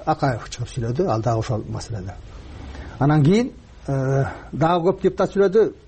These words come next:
Сүйлөгөн бир жыйырма, жыйырма беш депутаттын бир эки-үчөөлү болду болсо, анан баары каршы чыкты. Анан ошондуктан, э, Жогорку Кеңеш эме мындай, э, обтекаемый мындай бир жылма бир чечим кабыл алды. Реформаларды,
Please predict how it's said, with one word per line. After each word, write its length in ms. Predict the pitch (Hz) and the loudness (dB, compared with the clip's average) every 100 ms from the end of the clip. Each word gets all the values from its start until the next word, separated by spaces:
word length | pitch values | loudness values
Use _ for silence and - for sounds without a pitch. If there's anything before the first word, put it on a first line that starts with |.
| - - - - | -20 -20 -20 -20
Сүйлөгөн 400 | - 165 175 185 | -4 4 6 6
бир 80 | 175 170 | 4 4
жыйырма, 460 | 143 180 180 185 | 4 4 4 2
жыйырма 280 | 156 170 180 | 4 4 4
беш 180 | 175 - 160 | 2 0 -4
депутаттын 480 | 175 185 180 180 | -2 0 -2 0
бир 180 | 165 175 | 4 4
эки-үчөөлү 360 | 180 - 170 170 | 4 4 6 6
болду 200 | 180 180 | 4 2
болсо, 180 | 175 175 | 2 2
анан 220 | 170 160 | 4 4
баары 160 | 151 | 0
каршы 220 | - 147 - | 0 -6 -6
чыкты. 260 | - - - - - - - - - | -16 -20 -20 -20 -20 -20 -20 -18 -4
Анан 240 | 165 190 | 0 2
ошондуктан, 480 | 180 170 151 185 190 | 2 0 2 0 0
э, 200 | 151 143 | 4 4
Жогорку 360 | 139 165 160 165 | 6 4 2 0
Кеңеш 440 | 175 214 - - - - - 123 139 | 0 0 -4 -14 -18 -20 -14 -8 0
эме 240 | 147 151 | 4 4
мындай, 380 | 143 151 139 131 | 4 2 2 0
э, 360 | - 131 123 120 - - | -6 -10 -8 -10 -10 -2
обтекаемый 880 | 143 - 147 160 147 143 139 - 147 - | -2 -2 0 4 4 4 2 0 -6 -8
мындай 260 | 120 120 113 | -6 -4 -4
бир 300 | 117 - 120 - - | -6 -8 -10 -12 -4
жылма 360 | 139 139 135 123 | 2 4 4 2
бир 200 | 120 135 - - - | 0 -2 -4 -14 -6
чечим 240 | 139 127 | -4 0
кабыл 220 | 127 127 | 0 2
алды. 260 | 135 143 233 - - - - - | 2 2 -2 -6 -20 -20 -6 2
Реформаларды, 760 | 139 147 139 120 131 127 - | 2 4 2 4 2 2 0